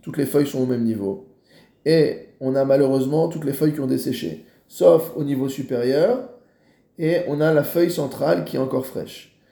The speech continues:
Du coup, le fait que la feuille centrale soit un petit peu décalée vers le haut est maintenant un avantage, puisqu'on la voit mieux, et donc cela, euh, accentue le côté hadar, le côté esthétique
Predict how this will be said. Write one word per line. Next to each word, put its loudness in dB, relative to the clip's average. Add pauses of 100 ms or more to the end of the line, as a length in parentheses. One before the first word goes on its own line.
(200)
Du -12
coup, 0
le 6
fait 0
que 0
la 4
feuille -2
centrale 0
soit -2
un 2
petit -6
peu 0
décalée 4
vers 0
le 4
haut 4
est 0
maintenant 0
un 0
avantage, 2 (280)
puisqu'on -6
la 6
voit 4
mieux, 2 (300)
et 0
donc -2
cela, 2
euh, -4 (100)
accentue -4
le 4
côté 0
hadar, 2 (300)
le -4
côté -2
esthétique -6